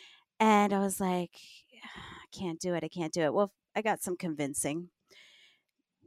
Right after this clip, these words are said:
Got up on that stage, and, um, they played a song. I can't even remember. And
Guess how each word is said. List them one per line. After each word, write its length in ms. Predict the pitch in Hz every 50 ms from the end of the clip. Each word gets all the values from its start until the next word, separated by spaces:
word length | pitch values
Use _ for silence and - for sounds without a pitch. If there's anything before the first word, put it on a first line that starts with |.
| _ _ _
Got 200 | - 202 214 233
up 160 | 220 - -
on 120 | 226 208 202
that 180 | 190 160 131
stage, 680 | - - - 208 202 190 175 170 170 165 - - - - -
and, 680 | 180 185 180 180 175 175 170 175 170 165 160 156 143 151 - - - - -
um, 460 | 165 165 156 156 156 143 143 156 151
they 100 | 156 170
played 320 | - - - 226 247 226
a 60 | 185 180
song. 340 | - - 180 160 156 151
I 80 | 151 165
can't 140 | - 175 131
even 120 | 131 120
remember. 440 | 120 117 104 107 123 135 143 - - - _ _
And 360 | 170 180 180 175 175 170 160